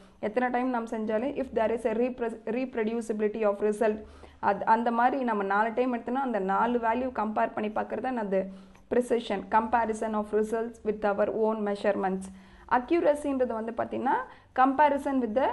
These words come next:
true value. அதுக்குன்னு ஒரு பர்டிகுலர் வேல்யூ இருக்கும். அந்த வேல்யூக்கு நியரராக வந்திருக்கா, இல்லை அக்யூரேட்டாக வந்திருக்குதா அப்படின்னு சொல்கிறது தான் என்னது அக்யூரசி. ஃபர்ஸ்ட் டிராயிங். ஃபர்ஸ்ட் வந்து பார்த்தீங்கன்னா,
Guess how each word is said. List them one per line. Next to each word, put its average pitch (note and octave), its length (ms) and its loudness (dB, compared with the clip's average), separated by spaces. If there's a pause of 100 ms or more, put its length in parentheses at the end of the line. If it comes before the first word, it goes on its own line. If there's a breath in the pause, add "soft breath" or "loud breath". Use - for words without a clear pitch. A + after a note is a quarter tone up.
(340 loud breath)
true D#4 260 2
value. G#3 400 2 (100)
அதுக்குன்னு C4 440 0
ஒரு B3 140 4
பர்டிகுலர் A#3 580 0
வேல்யூ G#3 340 0
இருக்கும். G3+ 320 -4
அந்த B3+ 300 -2
வேல்யூக்கு B3 580 -2 (100)
நியரராக A#3+ 600 0
வந்திருக்கா, G#3 460 -2 (260)
இல்லை A#3+ 180 0
அக்யூரேட்டாக A3+ 560 -2
வந்திருக்குதா G#3+ 420 -4
அப்படின்னு A#3 320 -2
சொல்கிறது A3 280 -4
தான் A3+ 120 -2
என்னது G3 240 -2 (400 loud breath)
அக்யூரசி. G#3+ 600 -2 (340 loud breath)
ஃபர்ஸ்ட் B3+ 500 0
டிராயிங். G3 400 0 (920)
ஃபர்ஸ்ட் C4 320 -4
வந்து A#3+ 240 -2
பார்த்தீங்கன்னா, A3 480 -4